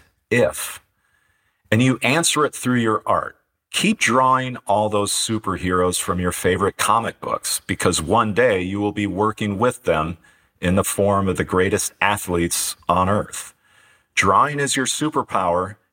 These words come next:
and your curiosity is the energy source for that superpower. Your imagination, your ability to put your dreams on paper in vivid detail are what will inspire so many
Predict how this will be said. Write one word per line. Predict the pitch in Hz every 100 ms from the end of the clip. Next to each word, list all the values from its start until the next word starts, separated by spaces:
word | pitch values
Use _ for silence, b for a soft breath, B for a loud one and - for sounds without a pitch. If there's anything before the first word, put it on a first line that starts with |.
| -
and | 101
your | 104
curiosity | - - 120 117 113 151 170 - 87 82 95 _ _ _ -
is | 101 -
the | 107 -
energy | 135 151 98 95
source | - - 87 85 - - _ -
for | - 110 123
that | 98 82
superpower. | - 101 - - - 65 - - - _ _ _ _ _ _ _ -
Your | 101 135
imagination, | 143 139 123 135 151 156 - 98
your | 101 110
ability | 98 110 135 139 131
to | 110
put | - 185 -
your | 139 139
dreams | - 131 139 123 -
on | 120 120
paper | - - 147 - 95
in | 87
vivid | - 117 127 117 -
detail | 123 170 - 87 78 92 - b b b b -
are | 98 107
what | 117 -
will | 117 117
inspire | 107 - - 113 107 92
so | - - 101 123
many | 120 101 90